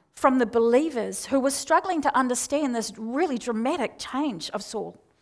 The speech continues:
See, they knew the stories. They knew what he was capable of. And suddenly he's on their doorstep saying,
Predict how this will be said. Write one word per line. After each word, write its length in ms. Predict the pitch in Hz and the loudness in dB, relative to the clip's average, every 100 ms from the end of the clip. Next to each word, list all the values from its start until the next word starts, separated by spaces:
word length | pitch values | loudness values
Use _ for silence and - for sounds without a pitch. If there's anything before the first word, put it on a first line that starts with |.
| _ _ _ | _ _ _
See, 120 | - 285 | 0 6
they 180 | 311 | 6
knew 220 | 392 330 330 | 6 2 0
the 80 | 330 | -2
stories. 800 | - - 302 339 131 - - - _ _ _ _ - | -4 0 2 2 0 -6 -12 -12 _ _ _ _ 4
They 200 | 294 359 | 6 6
knew 400 | 262 302 320 208 | 4 4 4 2
what 240 | 220 247 | 4 4
he 140 | 277 | 2
was 160 | 262 247 | 0 -2
capable 600 | - 269 330 330 254 233 | 0 0 0 -2 -2 0
of. 320 | 196 240 165 - - - | 4 6 4 -2 -18 -2
And 120 | 277 | 2
suddenly 460 | 269 302 302 302 269 | 4 4 4 4 2
he's 280 | 254 339 339 | 2 2 4
on 180 | 285 247 | 4 4
their 160 | 285 | 2
doorstep 560 | 220 262 294 - 240 240 | 2 2 0 0 -2 -2
saying, 440 | - 269 269 254 | 2 4 4 2